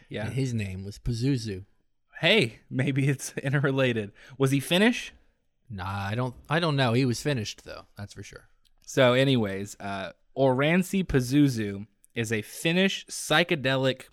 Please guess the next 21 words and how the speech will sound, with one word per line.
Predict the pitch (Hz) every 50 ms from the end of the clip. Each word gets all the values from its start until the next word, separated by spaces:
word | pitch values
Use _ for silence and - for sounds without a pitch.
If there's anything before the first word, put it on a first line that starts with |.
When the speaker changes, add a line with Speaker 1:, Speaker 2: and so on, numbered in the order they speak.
| _ _ _ _ - 120 113 -
Speaker 1:
death | - 131 135 131 - -
metal | 117 110 104 98 98 98
band. | 95 - 104 98 95 92 92 95 95 - _ _ _ _ _ - - - - _ _ _ _ _ _ _
They've | - 101 120 127
been | 123 131 123
getting | 117 131 127 123 120
quite | - - 131 131
a | 127
bit | 120 120
of | 113 107 -
praise. | - - 120 117 117 113 113 110 110 - _ - - - _ _ _ _ -
Uh, | 98 104 101 -
I | - 135 139
will | 139 139 139
say | 135 - - 143 135 127 - -
openly, | 139 147 143 - 151 147 143 139 139 143 147 139 _ _ _ _ _ -
I | 117 113
don't | 113 117 123 123 113
like | 117 107 98 -
his | 107 98
vocals. | 95 - - 82 - - - - 104 - - _